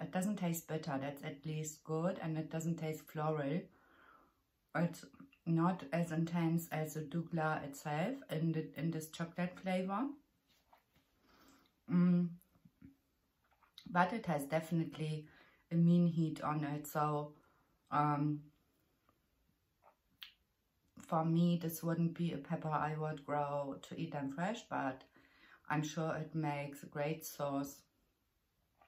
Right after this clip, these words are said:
Mm, and definitely nothing for beginners. If it's hotter than a Reaper, like some people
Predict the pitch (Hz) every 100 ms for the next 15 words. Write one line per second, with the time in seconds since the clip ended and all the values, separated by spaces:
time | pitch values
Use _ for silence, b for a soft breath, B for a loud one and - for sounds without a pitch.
0 | _ _ 151 151 147 139 - - - 160
1 | 156 151 165 151 156 156 151 - 156 -
2 | 143 139 147 139 135 135 135 - 156 -
3 | 175 170 180 175 170 160 156 160 165 175
4 | 160 175 B B B B B _ 147 151
5 | 147 - 156 165 170 -